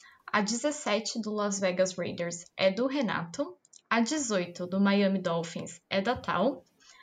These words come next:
A dezenove do Washington Football Team é do Alex. A vinte do Chicago Bears é do Renato.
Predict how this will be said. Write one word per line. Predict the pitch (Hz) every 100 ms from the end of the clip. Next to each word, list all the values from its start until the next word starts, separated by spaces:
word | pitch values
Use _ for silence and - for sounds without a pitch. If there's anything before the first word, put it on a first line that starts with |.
| - - _ _
A | - 220
dezenove | 208 285 311 294 202 185 185
do | 185 185
Washington | 190 202 - 240 226
Football | - 196 - 185
Team | 190 - 180 180 -
é | 214
do | 220
Alex. | 233 170 185 - - - _ _ _ _ _ _ _ _ _ - -
A | 220 240
vinte | 233 214 196 214
do | 202
Chicago | 202 - 220 208
Bears | 196 180 185 -
é | 208
do | 202
Renato. | 220 208 175 202 247 349